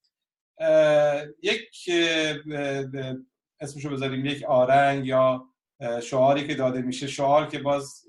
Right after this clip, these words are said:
شعار وقتی می‌گم واژه خوبی نیست برای خودم. یعنی یک، یک چیزی که آدم می‌تونه، اونو تو ایران هم خیلی دوستان می‌گن، خوبم می‌گن. اه، اینم بابش بیاندیشیم که، اه، نخست انسانی بیاندیشیم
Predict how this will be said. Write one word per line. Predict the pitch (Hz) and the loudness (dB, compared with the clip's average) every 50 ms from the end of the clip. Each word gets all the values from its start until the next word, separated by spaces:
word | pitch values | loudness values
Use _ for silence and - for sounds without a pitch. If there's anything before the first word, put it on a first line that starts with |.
| - 135 | -20 -16
شعار | - - 143 139 156 156 156 | -8 -4 0 2 2 4 4
وقتی | 160 143 - 151 139 | 2 0 -2 -4 -8
می‌گم | 135 135 151 156 151 | -6 -4 -4 -2 -2
واژه | 143 135 127 143 151 | 0 -2 -2 -2 -4
خوبی | 147 - 147 143 143 | -6 -6 -6 -6 -6
نیست | 143 127 - - | -6 -8 -6 -6
برای | 113 110 110 107 - | -6 -6 -8 -10 -16
خودم. | 101 104 104 104 _ _ _ _ _ _ _ _ _ _ - | -16 -16 -18 -18 _ _ _ _ _ _ _ _ _ _ -8
یعنی | 131 135 151 | -6 -4 -4
یک، | 156 165 175 175 - - | -2 -2 -2 -2 -4 -6
یک | 170 170 170 - | -6 -6 -6 -6
چیزی | - - 170 165 175 170 | -8 -16 -16 -16 -12 -6
که | 170 156 | -2 -2
آدم | 147 147 156 160 156 160 | 0 2 2 2 2 0
می‌تونه، | 156 - 165 160 156 156 147 - - | -6 -10 -10 -10 -8 -8 -10 -12 -12
اونو | 151 160 165 | -12 -12 -10
تو | - 151 | -8 -6
ایران | 139 135 135 147 147 - | -6 -2 2 2 4 4
هم | 160 147 | 4 2
خیلی | 135 - 156 147 143 139 131 131 | 0 -4 -6 -4 -4 -6 -8 -10
دوستان | - 123 - - 127 120 120 120 - _ _ _ _ _ _ - | -12 -16 -10 -6 -4 -4 -4 -6 -10 _ _ _ _ _ _ -10
می‌گن، | 135 131 127 135 127 127 | -8 -4 -2 0 0 0
خوبم | 127 - - 156 151 143 131 127 120 | -2 -2 0 2 4 4 4 4 0
می‌گن. | 120 117 113 113 113 110 110 110 - _ _ _ _ _ _ _ _ _ | -4 -6 -6 -6 -6 -6 -8 -10 -16 _ _ _ _ _ _ _ _ _
اه، | 127 120 117 117 117 117 120 - - | -14 -12 -10 -10 -10 -10 -12 -12 -12
اینم | 147 147 156 160 151 151 | -6 0 2 2 2 2
بابش | 151 156 156 156 - - - _ | 0 -2 -2 -2 -6 -8 -10 _
بیاندیشیم | - 151 151 143 135 127 113 110 - - 107 - - _ | -2 0 0 0 0 -2 -4 -8 -10 -12 -14 -18 -16 _
که، | 117 113 113 110 - _ _ _ _ _ _ _ _ - | -10 -10 -10 -10 -12 _ _ _ _ _ _ _ _ -6
اه، | 147 131 123 123 117 113 - - _ _ | -2 0 0 0 0 -2 -4 -10 _ _
نخست | 135 135 131 - - 165 170 170 - - - _ _ _ | -4 -4 -4 -4 -2 -4 -4 -4 -4 -6 -14 _ _ _
انسانی | 151 143 143 131 131 - 151 139 139 147 160 160 | -8 -6 -6 -6 -4 -2 0 2 2 0 -2 -4
بیاندیشیم | 156 165 170 175 175 175 170 170 160 - - 165 160 156 156 156 156 156 - | -4 -2 0 0 2 0 0 -2 -4 -6 -6 -6 -6 -6 -6 -8 -10 -12 -16